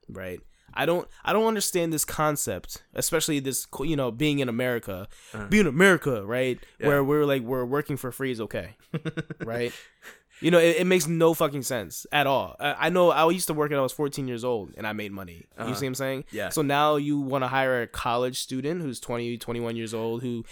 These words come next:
Speaker 1: knows significantly more than a fourteen-year-old and is actually trying to learn more in their field, and you don't wanna pay them anything? You want it to be free labor?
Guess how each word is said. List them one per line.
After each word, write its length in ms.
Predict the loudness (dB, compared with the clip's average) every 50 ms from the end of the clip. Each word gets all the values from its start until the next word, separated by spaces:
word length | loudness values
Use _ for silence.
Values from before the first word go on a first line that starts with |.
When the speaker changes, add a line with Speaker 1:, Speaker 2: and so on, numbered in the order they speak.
| -18 -20 -20 -18
Speaker 1:
knows 360 | -8 -4 -2 0 2 2 2 0
significantly 680 | -2 -2 0 0 0 0 2 0 0 0 0 0 -2
more 260 | -2 -2 0 0 0
than 140 | 0 -2 -2
a 20 | -4
fourteen-year-old 600 | -2 -4 -4 -4 -4 -6 -4 -2 0 0 0 0
and 80 | -2 -4
is 100 | -6 -6
actually 240 | -6 -6 -6 -8
trying 300 | -10 -10 -8 -8 -8 -8
to 100 | -8 -8
learn 240 | -8 -8 -6 -6 -6
more 140 | -6 -6 -6
in 80 | -6 -8
their 100 | -10 -10
field, 300 | -10 -8 -6 -4 -4 -4
and 100 | -6 -6
you 80 | -6 -6
don't 80 | -6
wanna 140 | -6 -6 -6
pay 140 | -6 -6 -6
them 140 | -6 -6 -8
anything? 360 | -6 -6 -6 -6 -6 -6 -6 -8
You 160 | -8 -6 -6
want 140 | -6 -6 -6
it 40 | -8
to 60 | -10
be 80 | -10 -10
free 200 | -8 -8 -6 -6
labor? 320 | -6 -6 -6 -6 -6 -8